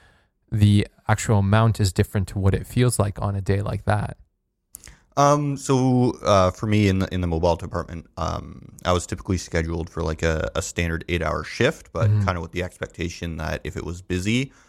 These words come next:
Speaker 2: I would stay a little bit longer. Of course, I had the option to leave, but
Speaker 1: Mm-hmm.
Speaker 2: you know, that extra money was pretty sweet.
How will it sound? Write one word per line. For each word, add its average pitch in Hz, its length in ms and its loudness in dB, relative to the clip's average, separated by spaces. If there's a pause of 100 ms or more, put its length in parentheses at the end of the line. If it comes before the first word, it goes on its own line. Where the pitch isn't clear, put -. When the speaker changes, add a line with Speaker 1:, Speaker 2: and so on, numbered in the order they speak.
(180)
Speaker 2:
I 82 60 -2
would 85 160 -6
stay 85 220 -2
a 82 80 0
little 85 180 -6
bit 82 160 -8
longer. 117 580 0
Of 85 120 -10
course, 87 420 0
I 90 80 -2
had 90 180 0
the 92 120 -10
option 104 340 -2
to 123 80 0
leave, 139 480 -4
but - 280 -4 (140)
Speaker 1:
Mm-hmm. 95 260 2 (400)
Speaker 2:
you 90 140 6
know, 80 280 -4 (380)
that 160 200 -4
extra 87 260 0
money 82 360 0 (460)
was 85 180 -8
pretty - 180 -8
sweet. - 320 -8